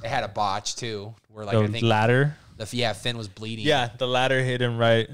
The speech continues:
Speaker 1: So he was trying to improvise for a little bit. Um,
Speaker 2: Shane
Speaker 1: Les-
Speaker 2: McMahon, like you were saying, yeah.
Speaker 1: Lesnar versus Omos didn't live up to the hype.
Speaker 2: Omos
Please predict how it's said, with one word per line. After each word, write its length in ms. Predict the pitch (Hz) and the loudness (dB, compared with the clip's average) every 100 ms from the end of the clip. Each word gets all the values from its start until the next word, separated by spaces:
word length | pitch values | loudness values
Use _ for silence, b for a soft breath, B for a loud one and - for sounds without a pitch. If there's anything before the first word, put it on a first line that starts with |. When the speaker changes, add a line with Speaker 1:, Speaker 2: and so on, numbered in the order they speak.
| 117 | -10
Speaker 1:
So 140 | - 104 | -8 -6
he 160 | 117 | -4
was 160 | 117 110 | -4 -4
trying 200 | 113 101 | -6 -8
to 60 | |
improvise 440 | 101 101 101 95 92 | -10 -10 -8 -6 -8
for 140 | 98 | -10
a 40 | 95 | -10
little 160 | 95 | -10
bit. 360 | 92 98 92 95 - | -10 -8 -8 -10 -12
Um, 560 | 92 90 82 71 76 _ _ _ _ | -10 -10 -12 -14 -20 _ _ _ _
Speaker 2:
Shane 200 | 107 123 | 0 2
Speaker 1:
Les- 100 | 117 107 | 2 2
Speaker 2:
McMahon, 200 | 104 107 | 2 2
like 160 | 110 | 0
you 60 | 113 | -2
were 60 | |
saying, 160 | 110 110 | 0 0
yeah. 180 | 107 113 110 | 0 -2 -4
Speaker 1:
Lesnar 360 | 110 120 131 123 | -4 -4 -4 -6
versus 300 | 123 113 98 | -4 -6 -8
Omos 500 | 107 107 95 107 - | -10 -8 -6 -6 -8
didn't 220 | 92 92 | -10 -16
live 180 | 90 90 | -20 -18
up 120 | 85 | -16
to 100 | 85 | -16
the 60 | |
hype. 340 | 87 92 87 92 _ _ _ _ _ - | -12 -10 -12 -16 _ _ _ _ _ 4
Speaker 2:
Omos 880 | 156 160 151 156 175 190 175 - | 6 6 6 6 6 6 4 0